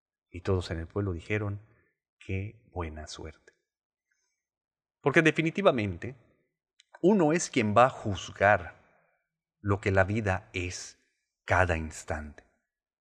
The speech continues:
¿Desde dónde? Desde la capacidad que tenga de percibir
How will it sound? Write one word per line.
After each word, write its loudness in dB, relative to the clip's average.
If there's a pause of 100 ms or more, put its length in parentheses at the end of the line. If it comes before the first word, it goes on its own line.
(120)
¿Desde 4
dónde? 0 (260)
Desde 2
la -2
capacidad -2
que -2
tenga -4 (360)
de -2
percibir -8